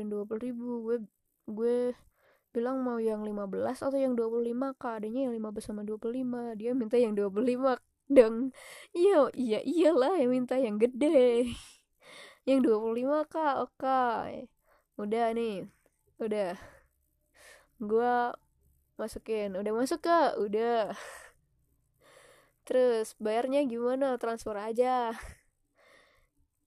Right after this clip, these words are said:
Terus, udah tuh. Yang tadinya, gue nyambung yang tadi.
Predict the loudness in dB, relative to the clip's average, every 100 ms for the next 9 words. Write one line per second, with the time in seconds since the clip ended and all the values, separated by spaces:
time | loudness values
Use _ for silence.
0 | -8 -2 2 0 -2 -14 -8 -4 -2 -2
1 | -4 -4 -4 -2 -2 -6 -8 -8 -6 -6
2 | -4 -2 -2 -2 -2 -2 -2 -4 -6 -6
3 | -8 -10 -16 -10 -8 -8 -8 -8